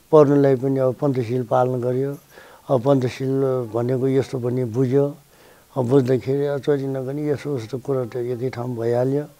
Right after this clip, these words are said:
त्यसो हुँदाखेरि मलाई पनि छिटो बुझेको छ। अब यो, यही पछिको, अ, बिहार खर भइसकेपछि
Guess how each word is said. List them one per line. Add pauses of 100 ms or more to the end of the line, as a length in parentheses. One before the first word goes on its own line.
(340)
त्यसो
हुँदाखेरि
मलाई
पनि
छिटो
बुझेको
छ। (1160)
अब (680)
यो, (100)
यही
पछिको, (1120)
अ,
बिहार (1200)
खर
भइसकेपछि